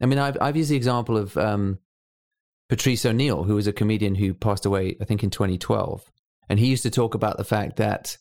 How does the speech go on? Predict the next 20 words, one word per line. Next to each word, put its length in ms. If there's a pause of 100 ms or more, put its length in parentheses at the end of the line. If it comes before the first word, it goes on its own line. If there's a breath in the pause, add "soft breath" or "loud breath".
his 320
personality 800
and 120
the 40
fact 200
that 80
he 180
wanted 340
to 60
be 140
a 40
progressive, 1000 (160)
edgier 440
comedian 600
that 240
talked 260
about 260
very 200
difficult 400
issues, 560